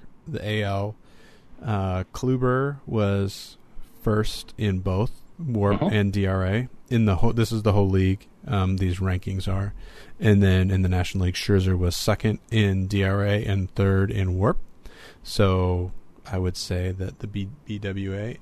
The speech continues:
Speaker 1: and B P's pitching metrics, right in line.
Speaker 2: Agreed. Yep.
Speaker 1: Yeah, and then last year was a little bit funky,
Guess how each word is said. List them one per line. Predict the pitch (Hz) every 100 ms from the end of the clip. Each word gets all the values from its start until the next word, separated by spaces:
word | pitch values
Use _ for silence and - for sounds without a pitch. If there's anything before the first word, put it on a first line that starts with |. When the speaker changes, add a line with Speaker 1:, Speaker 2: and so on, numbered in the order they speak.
| -
Speaker 1:
and | 101 95 95 95 95 - - _ _ _ _ - 147 110
B | 107 101
P's | - 98 98 95 -
pitching | 113 - 113 113 120 - -
metrics, | - 123 156 190 - - - - - - - - - - -
right | 110 101
in | 101
line. | 107 151
Speaker 2:
Agreed. | - 120 127 - - -
Yep. | 123 - -
Speaker 1:
Yeah, | 117 104 -
and | 107
then | 101 95
last | 104 127 -
year | 147
was | 139 131
a | 131
little | 127 131
bit | 123 -
funky, | - 113 113 135 156